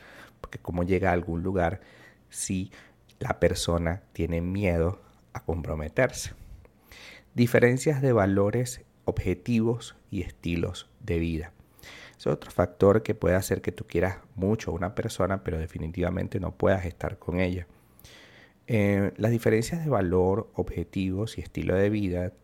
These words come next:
puede ser, por ejemplo, que tú quieras tener hijos y tu pareja no. Evidentemente, este objetivo y estilo de vida es contrario. O tenemos hijos o no lo tenemos.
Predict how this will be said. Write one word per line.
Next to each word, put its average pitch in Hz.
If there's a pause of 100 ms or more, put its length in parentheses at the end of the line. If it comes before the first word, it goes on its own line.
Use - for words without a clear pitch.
(140)
puede 87
ser, -
por 85
ejemplo, 85 (520)
que 92
tú -
quieras 104
tener 90
hijos 101 (240)
y 101
tu -
pareja 76
no. 92 (680)
Evidentemente, 90
este 92
objetivo 95
y 85
estilo 87
de 92
vida 101
es - (560)
contrario. 85 (400)
O 82
tenemos 104
hijos 110
o 80
no 78
lo 78
tenemos. 95